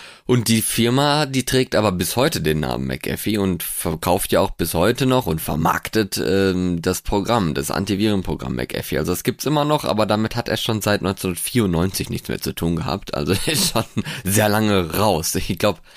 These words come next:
länger raus, logischerweise, als er drin war eigentlich in dem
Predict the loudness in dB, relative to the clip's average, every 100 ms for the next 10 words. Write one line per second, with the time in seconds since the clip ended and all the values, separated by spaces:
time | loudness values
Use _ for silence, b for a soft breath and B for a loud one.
0 | B 4 4 4 4 2 4 2 2 2
1 | 2 2 2 2 0 0 0 2 2 2
2 | 0 -2 -6 -8 -6 -4 -6